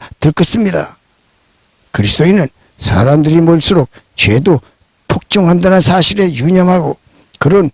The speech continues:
풍조와 거리를 두고 주님과 단둘이 있는 시간을 사수해야 합니다. 주님과 긴밀히 교제할 수 있는 시간을 더욱 만들어야 합니다. 세상 죄들에 믿음이 손상되지 않고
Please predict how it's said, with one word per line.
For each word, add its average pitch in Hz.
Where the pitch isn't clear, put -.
풍조와 185
거리를 170
두고 175
주님과 131
단둘이 170
있는 190
시간을 190
사수해야 185
합니다. 196
주님과 123
긴밀히 147
교제할 156
수 175
있는 170
시간을 165
더욱 143
만들어야 160
합니다. 160
세상 117
죄들에 147
믿음이 156
손상되지 165
않고 170